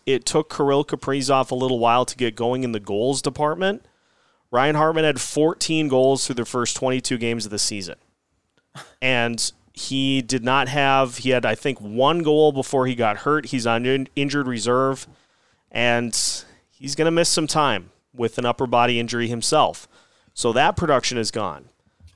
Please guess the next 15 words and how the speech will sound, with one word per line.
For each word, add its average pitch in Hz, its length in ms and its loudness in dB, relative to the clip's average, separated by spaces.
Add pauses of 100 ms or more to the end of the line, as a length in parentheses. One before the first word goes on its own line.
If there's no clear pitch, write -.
(420)
Joel 135 240 2
Eriksson 143 320 2
Ek 139 160 0
has 131 580 2
four 170 400 2
goals 113 320 2
so 117 180 0
far 113 240 0
this 101 140 -4
season. 104 320 -6
He 104 80 -6
had 98 160 -6
twenty-six 143 720 -2
last 107 400 0
year. 87 220 -10